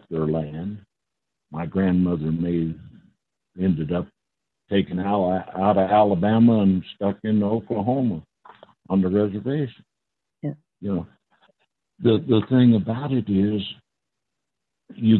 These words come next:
Speaker 1: can't, you can't erase those things. You can't tear down the statue and make it all go away. It's all still there.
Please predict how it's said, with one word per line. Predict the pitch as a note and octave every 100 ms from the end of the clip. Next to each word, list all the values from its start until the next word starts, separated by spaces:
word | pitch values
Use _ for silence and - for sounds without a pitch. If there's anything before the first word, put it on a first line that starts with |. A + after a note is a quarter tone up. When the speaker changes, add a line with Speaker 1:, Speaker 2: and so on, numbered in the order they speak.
| -
Speaker 1:
can't, | A#2 C3+ C3+ G#2 - - _ _ _ _ _ _ _
you | G#2+ A#2+ -
can't | C3+ C3+ -
erase | F2+ F#2+ A#2+ B2 -
those | G2 F2 D#2+ -
things. | E2+ C#2 C2+
You | A2
can't | - A#2+ A2+ -
tear | - A#2+ G#2+
down | A2 G#2+ G2+
the | -
statue | - G2 G2 - G2+
and | F2+ F#2
make | G2 F#2+
it | F2
all | F2+ F2+
go | D2+ F2
away. | E2+ D#2 E2+ E2 - _ _ G2
It's | F#2+ -
all | G#2+ G#2+ G2+ -
still | - G2+ F2+
there. | D#2+ G2+ G2 A#1